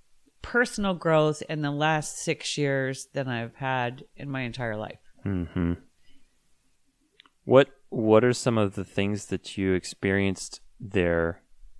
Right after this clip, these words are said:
Speaker 2: if I can ask, like, were, that were so meaningful to you? Like, what,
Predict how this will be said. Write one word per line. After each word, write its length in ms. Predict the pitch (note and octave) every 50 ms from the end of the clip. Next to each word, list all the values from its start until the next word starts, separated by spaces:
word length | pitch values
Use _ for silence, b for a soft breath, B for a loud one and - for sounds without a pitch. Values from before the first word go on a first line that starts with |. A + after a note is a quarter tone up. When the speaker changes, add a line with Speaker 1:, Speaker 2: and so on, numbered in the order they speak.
| - - - - - - - - - -
Speaker 2:
if 140 | - - -
I 100 | F#2 F2
can 200 | - G2 F2+ F2+
ask, 340 | F2 F2 F2 F2 - - -
like, 240 | F#2 E2+ F2 -
were, 280 | - F#2 F2+ F2 F2+ F2
that 100 | F#2 F2+
were 320 | F2 F#2 F#2 F2+ F2+ E2+ - _ _ _ _
so 260 | - - - - G#2
meaningful 420 | G2 F#2 F#2 F#2 A2 A#2 - - E2+
to 120 | - F2+
you? 100 | E2 D#2+
Like, 220 | D#2+ D#2+ D#2+ - -
what, 220 | F#2 G2 G#2+